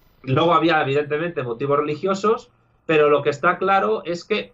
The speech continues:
es muy difícil de entender para mucha gente que en Europa continental hubiese colonias de otros territorios, pero bueno, actualmente tenemos una,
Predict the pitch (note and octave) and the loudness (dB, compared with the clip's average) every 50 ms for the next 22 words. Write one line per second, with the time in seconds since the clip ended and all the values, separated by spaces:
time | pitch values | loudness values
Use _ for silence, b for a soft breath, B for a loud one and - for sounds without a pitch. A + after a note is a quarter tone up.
0 | _ _ D#3 D#3 F#3 G3+ G3+ F#3+ F#3+ F3+ F#3 F3 E3+ D#3+ D#3 D#3+ D#3+ F3 F3 E3+ | _ _ -6 -2 0 0 0 0 0 -2 -2 -2 -2 -2 -4 -2 -2 0 0 0
1 | E3 D#3+ D#3+ E3 - D#3+ D3+ E3+ E3 - F#3+ F#3+ E3 C3 B2 A#2 A#2 C#3 D#3 F#3 | 0 0 -2 -2 -4 -4 -4 -4 -4 -4 -2 -2 -2 -2 0 0 0 0 2 0
2 | F3+ F3 F3 E3+ D#3+ E3 D#3+ D3+ E3 F3+ F3 D3+ D3 D3+ D3 - - C3 B2 E3 | 0 -2 -2 -4 -4 -4 -6 -2 -2 -2 0 2 0 0 0 0 0 0 0 0
3 | F#3+ E3+ A#2+ G#2+ - - _ _ B2 B2+ B2+ B2+ B2+ B2 A2+ A2 - D#3 E3 C3 | 0 -2 -4 -8 -10 -14 _ _ -8 -6 -6 -4 -2 -2 -2 0 0 0 0 0
4 | B2+ A#2+ A2 G#2+ B2+ D3+ D3+ - - - A#2 A2 A2+ - C#3 C3+ D3+ D3 C#3 A#2+ | 0 0 0 0 2 0 0 0 0 0 -2 -2 0 -2 -2 0 0 0 0 -2
5 | A#2+ - F3 A3 G3 - G#2 - | -4 -2 0 0 0 -2 -4 -8